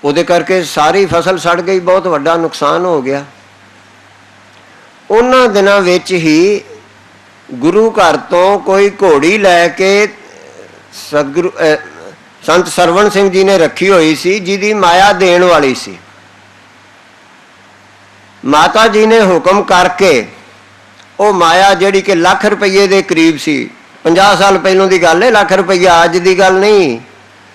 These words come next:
ਉਹ ਮਾਇਆ ਲਿਆ ਕੇ ਆਪਣੇ ਪੇਕਿਆਂ ਤੋਂ ਉਹ ਭੇਟਾ ਕੀਤੀ। ਮੇਰੇ ਸਾਹਮਣੇ ਦੀਆਂ ਗੱਲਾਂ ਨੇ। ਮਹਾਰਾਜ ਵੀਰ ਸਿੰਘ ਜੀ ਨੇ ਆਖਿਆ, "ਨਹੀਂ ਲੈਣੀ, ਤੁਹਾਡੀ ਕਣਕ ਸੜ ਗਈ ਹੈ, ਅੱਜ ਮਾਇਆ ਨਹੀਂ ਲੈਣੀ, ਫੇਰ ਲੈ ਲਵਾਂਗੇ।"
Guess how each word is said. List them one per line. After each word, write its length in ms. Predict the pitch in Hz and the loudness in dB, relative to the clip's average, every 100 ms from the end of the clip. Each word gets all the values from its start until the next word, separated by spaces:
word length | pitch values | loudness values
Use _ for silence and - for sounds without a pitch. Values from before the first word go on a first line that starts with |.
| - - _ _ | -20 -20 _ _
ਉਹ 160 | 208 202 | -2 0
ਮਾਇਆ 500 | 160 143 156 180 190 | 2 2 2 4 2
ਲਿਆ 480 | 160 151 139 147 160 | 2 2 2 2 0
ਕੇ 280 | 180 190 | -2 0
ਆਪਣੇ 380 | 180 156 175 180 | 0 0 -2 -2
ਪੇਕਿਆਂ 540 | 143 165 139 175 180 180 | -2 -4 -2 -2 0 0
ਤੋਂ 320 | 185 196 196 | 0 0 -2
ਉਹ 260 | - 190 | -4 -6
ਭੇਟਾ 420 | 170 175 143 160 - | -2 -2 0 0 0
ਕੀਤੀ। 580 | 175 147 - 147 101 - - - _ - - - _ _ _ _ _ 143 | 0 -2 -2 -4 -4 -10 -20 -20 _ -20 -20 -20 _ _ _ _ _ -2
ਮੇਰੇ 320 | 165 190 202 | 0 2 2
ਸਾਹਮਣੇ 400 | 190 202 208 214 | 0 0 2 2
ਦੀਆਂ 220 | 208 208 | 2 2
ਗੱਲਾਂ 320 | 202 196 202 | 2 2 2
ਨੇ। 240 | 196 190 180 | 2 2 0
ਮਹਾਰਾਜ 360 | 175 190 190 | 2 2 2
ਵੀਰ 280 | 175 185 180 | 2 0 0
ਸਿੰਘ 240 | 170 185 | -2 -2
ਜੀ 140 | 185 196 | 0 0
ਨੇ 120 | 185 | 2
ਆਖਿਆ, 340 | 175 175 196 | 0 0 0
"ਨਹੀਂ 320 | 220 202 214 214 | 2 2 2 2
ਲੈਣੀ, 560 | 208 202 202 185 123 101 - - _ - | 2 2 2 2 -2 -8 -20 -20 _ -4
ਤੁਹਾਡੀ 220 | 139 151 | -2 -2
ਕਣਕ 320 | 156 175 185 | -2 -4 -4
ਸੜ 240 | - 147 | -4 -2
ਗਈ 340 | 147 165 165 226 | -2 -2 0 0
ਹੈ, 80 | 202 | -2
ਅੱਜ 100 | 175 | -2
ਮਾਇਆ 380 | 160 151 160 | 0 0 0
ਨਹੀਂ 180 | 175 226 | -2 -4
ਲੈਣੀ, 400 | 214 165 139 113 95 - _ | -4 -4 -4 -8 -12 -20 _
ਫੇਰ 200 | 147 180 | -2 -2
ਲੈ 140 | 175 151 | 0 -2
ਲਵਾਂਗੇ।" 500 | 147 139 131 113 | -2 -4 -6 -10